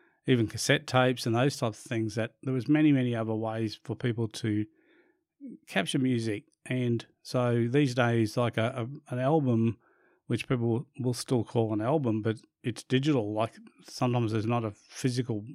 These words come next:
presence, where to me an album was something, it was this twelve-inch record in a cardboard sleeve, which you could physically hold. Now you download an album, and just recently downloaded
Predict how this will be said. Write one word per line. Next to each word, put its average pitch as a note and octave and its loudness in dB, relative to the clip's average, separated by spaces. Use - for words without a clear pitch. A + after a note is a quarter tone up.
presence, B2 2
where A#2 -4
to A#2+ -10
me C3 0
an A#2+ 0
album B2 4
was A2 -2
something, A#2+ 0
it C#3 2
was A#2+ -2
this A2+ -2
twelve-inch A#2+ 0
record A2 -2
in B2 0
a A2 -2
cardboard A2 -2
sleeve, G#2+ -4
which B2 -4
you A2 -6
could G#2+ -2
physically - -6
hold. G#2+ -2
Now A2 -4
you G#2+ -2
download A#2 0
an G#2 -4
album, A2+ -2
and G#2+ -4
just B2 -4
recently A#2+ 0
downloaded A2+ -2